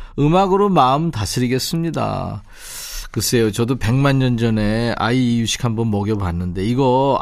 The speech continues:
아주 힘듭니다. 그쵸? 아이 컨디션 맞추기 세상에서 제일 어렵죠. 육아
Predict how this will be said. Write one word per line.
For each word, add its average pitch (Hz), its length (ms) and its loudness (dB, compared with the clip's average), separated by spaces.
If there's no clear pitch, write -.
아주 113 360 -6
힘듭니다. 143 680 -2
그쵸? 120 800 -2
아이 131 300 2
컨디션 143 420 0
맞추기 127 460 -2
세상에서 120 500 0
제일 131 240 0
어렵죠. 143 480 -2
육아 160 640 4